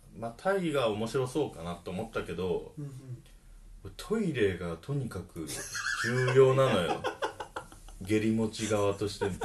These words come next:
Speaker 1: 見れば。
Speaker 2: そうでした。
Speaker 1: うん。
Speaker 2: そう、忘れてた。
Speaker 1: 下痢持ちとしてはそうなんだけど、まあ、海外二つしか行ったことないけど、韓国とハワイしか、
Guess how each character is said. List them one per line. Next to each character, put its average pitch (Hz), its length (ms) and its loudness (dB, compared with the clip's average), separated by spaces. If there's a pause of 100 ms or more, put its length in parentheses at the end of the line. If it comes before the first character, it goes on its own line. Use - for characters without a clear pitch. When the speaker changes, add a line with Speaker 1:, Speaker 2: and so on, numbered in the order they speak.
Speaker 1:
見 - 80 4
れ 185 120 0
ば。 - 180 -8 (300)
Speaker 2:
そ - 260 8
う 139 60 -4
で 127 40 -8
し - 120 -6
た。 - 160 -14
Speaker 1:
う 87 40 -8
ん。 80 240 -6 (360)
Speaker 2:
そ - 200 -8
う、 131 220 -8
忘 127 200 0
れ 151 60 2
て - 80 -8
た。 - 220 -10 (240)
Speaker 1:
下 101 180 -6
痢 117 80 -6
持 131 160 -4
ち - 160 -10
と 151 120 -4
し - 100 -6
て 143 60 -4
は 95 120 -2
そ 113 160 -4
う 104 40 0
な 87 100 -2
ん 76 80 -8
だ 73 60 -10
け 67 120 -14
ど、 - 420 -12 (600)
ま 98 300 -2
あ、 320 420 -2 (680)
海 151 240 6
外 87 440 2 (520)
二 - 260 -10
つ - 140 -6
し - 80 -4
か - 80 -2
行 - 100 -2
っ - 20 -12
た 110 100 -6
こ - 100 -4
と - 140 -10
な 110 80 0
い 110 60 -2
け 104 100 -8
ど、 82 100 -4
韓 101 240 -4
国 87 140 -8
と - 140 -14
ハ - 140 -8
ワ 82 140 -6
イ 71 80 -12
し - 120 -12
か、 - 120 -12